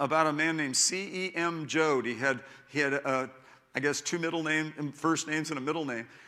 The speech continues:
C E M Joad, Doctor C E M Joad, J O A D, and he wrote a dissertation, uh, around the turn of the last century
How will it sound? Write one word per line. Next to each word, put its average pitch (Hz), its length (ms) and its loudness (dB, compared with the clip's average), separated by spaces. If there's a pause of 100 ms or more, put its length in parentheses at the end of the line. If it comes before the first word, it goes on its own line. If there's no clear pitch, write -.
(100)
C 175 400 -2
E 156 60 -2
M 156 140 0
Joad, 131 360 0
Doctor 143 340 2
C 175 300 -4
E 180 180 -6
M 170 260 -2
Joad, 139 500 2 (840)
J 151 300 2
O 147 120 6
A 156 140 4
D, 135 320 -2 (400)
and 135 180 0
he 202 560 2
wrote 165 320 6
a 147 80 2
dissertation, 156 1040 0 (680)
uh, 131 200 4
around 147 300 4
the 143 80 2
turn 160 280 0
of 147 80 -4
the 147 60 0
last 147 300 4
century 143 520 -2